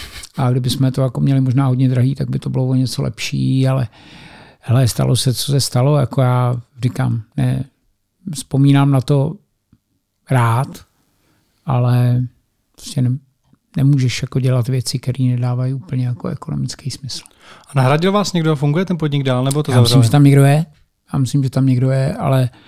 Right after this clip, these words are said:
Speaker 1: ale říkám, pro mě to skončilo tím, že my jsme se tam odsa-,
Speaker 2: Hmm,
Speaker 1: odstěhovali
Speaker 2: hmm.
Speaker 1: a, a ví-, a víc se tím nezabývám úplně.
Speaker 2: A když jste byl spoluprovozní, tak, eh, vařil jste tam vy?
Speaker 1: Nevařil jsem tam já, vařil tam náš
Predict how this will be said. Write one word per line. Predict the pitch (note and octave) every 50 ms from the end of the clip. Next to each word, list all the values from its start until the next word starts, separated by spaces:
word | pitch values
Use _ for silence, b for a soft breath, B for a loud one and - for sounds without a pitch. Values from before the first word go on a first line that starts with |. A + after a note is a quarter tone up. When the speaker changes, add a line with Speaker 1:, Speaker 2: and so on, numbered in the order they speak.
| B B B B B B B _ _
Speaker 1:
ale | - B2 B2+ B2+
říkám, | A2 A#2 - C3 A#2+ G#2+
pro | G#2 A#2 A#2+
mě | A#2+ A#2+ A#2+
to | A#2 -
skončilo | - - - B2+ A#2 G#2+ - C3+ B2 A#2+
tím, | A2 - C3 A#2+ A#2
že | A#2+ B2
my | B2+ B2+
jsme | - - C#3
se | B2 -
tam | - B2+ C3
odsa-, | B2 A2+ - C3
Speaker 2:
Hmm, | B2+ B2
Speaker 1:
odstěhovali | B2 B2 - - B2+ B2 B2 B2 B2 B2 B2 B2 B2
Speaker 2:
hmm. | B2+ B2+ A#2+ B2 -
Speaker 1:
a, | D3 D3 C#3+
a |
ví-, | C3+ C3 C#3 - C#3+
a | C3
víc | B2+ B2+ -
se | - C#3
tím | B2+ - C#3+ C#3
nezabývám | C3+ B2+ B2+ C#3+ C3 C3 C3+ C3+ C3 C3 B2+ B2+ B2+
úplně. | A#2+ A2 - C3+ B2+ B2 B2 - _ _ _ -
Speaker 2:
A | C#3+ B2+ B2 B2
když | - C3+ A#2+ B2
jste | - - B2+
byl | B2 C3 B2+
spoluprovozní, | - - C3+ B2+ A#2+ A#2 B2 B2 A#2+ B2 A#2 A#2 B2 B2
tak, | A#2 B2 A2+ - - B2+
eh, | A#2+ A#2+ A#2 A2+
vařil | A2 A#2 A#2 C#3+ D#3+
jste | - - F#3+
tam | F#3+ F#3+ F3+
vy? | F3+ G#3 A#3 - _ _ _ _ _ b b b b b b b b b b b b _ -
Speaker 1:
Nevařil | D3+ F#3 G3+ G#3+ F3 D3+ C#3+
jsem | A#2 - B2+ A2+
tam | - A#2+ A#2+ A#2
já, | A2 A2 A2
vařil | A2+ A#2+ B2 A2+ C#3 C#3+
tam | C3+ - C#3+ C#3 C#3 C#3 C#3 C#3 C#3+ - - - - -
náš | D#3+ C#3+ C3+ C#3 C3+ - - - - -